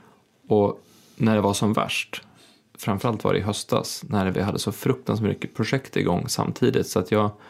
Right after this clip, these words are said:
jag känner att jag har knappt haft en tid att liksom andas sen, sen jag kom tillbaka från semestern i augusti, för det har liksom gått så här. Det har varit extremt högt tempo på alltihopa. Eh, och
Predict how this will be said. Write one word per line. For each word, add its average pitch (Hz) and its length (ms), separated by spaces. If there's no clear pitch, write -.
jag 98 260
känner 104 140
att - 60
jag 101 80
har 101 80
knappt 147 320
haft - 180
en 98 100
tid 98 240
att 92 220
liksom - 220
andas 110 460
sen, 107 300
sen - 100
jag 110 100
kom - 160
tillbaka - 340
från - 140
semestern 135 440
i - 20
augusti, - 380
för - 60
det 113 60
har 104 80
liksom 92 240
gått 85 180
så - 120
här. 104 220
Det - 80
har 107 160
varit 110 200
extremt 117 720
högt - 280
tempo 107 340
på - 100
alltihopa. - 440
Eh, 101 380
och 117 200